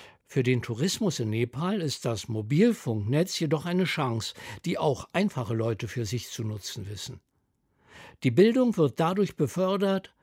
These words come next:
dass das Weltwissen für jede und jeden abrufbar ist. Jugendliche sind motiviert, Englisch zu lernen. Sie sind auch in den entlegenen Bergdörfern nicht mehr abgeschnitten,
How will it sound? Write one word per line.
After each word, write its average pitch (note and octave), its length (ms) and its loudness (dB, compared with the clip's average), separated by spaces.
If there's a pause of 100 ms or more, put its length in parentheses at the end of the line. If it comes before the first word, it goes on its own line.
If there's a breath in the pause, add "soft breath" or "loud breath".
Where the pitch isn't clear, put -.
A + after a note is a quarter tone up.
(460 soft breath)
dass D3+ 360 0
das A2 320 -4
Weltwissen F3 800 2
für C#3+ 200 0
jede G#3+ 580 2
und C#3+ 220 -2
jeden F3+ 340 2
abrufbar - 600 -8
ist. - 480 -16
Jugendliche E3+ 680 4
sind A#2 240 -2
motiviert, C#3 640 2
Englisch F#3+ 360 2
zu - 140 -6
lernen. G2 400 -6 (540 loud breath)
Sie D#3+ 160 2
sind D#3 360 4
auch G3+ 360 2
in D#3+ 160 2
den C#3 220 6
entlegenen F#3+ 840 2
Bergdörfern G3 840 0
nicht G3 200 0
mehr G#3 180 -2
abgeschnitten, D#3+ 840 0